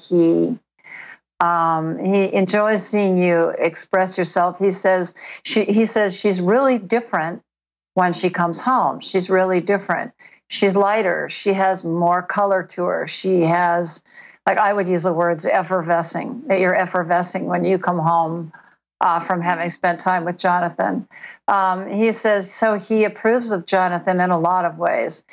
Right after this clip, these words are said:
He says, right now in this moment and this time,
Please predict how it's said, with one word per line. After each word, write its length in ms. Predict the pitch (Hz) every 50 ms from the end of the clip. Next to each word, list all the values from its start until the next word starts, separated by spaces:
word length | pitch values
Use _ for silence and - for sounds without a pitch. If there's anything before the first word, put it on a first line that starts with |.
| - - - - _ -
He 100 | 214 202
says, 320 | 185 - 214 202 196 180
right 320 | 175 185 185 196 214 214 202
now 320 | 202 202 202 196 190 190
in 240 | - - 190 185 185
this 180 | 185 190 190
moment 480 | - 190 185 185 190 185 170 170 165 -
and 180 | - 175 175 175
this 180 | 180 185 180 -
time, 680 | - - 202 202 196 185 170 151 110 101 101 98 143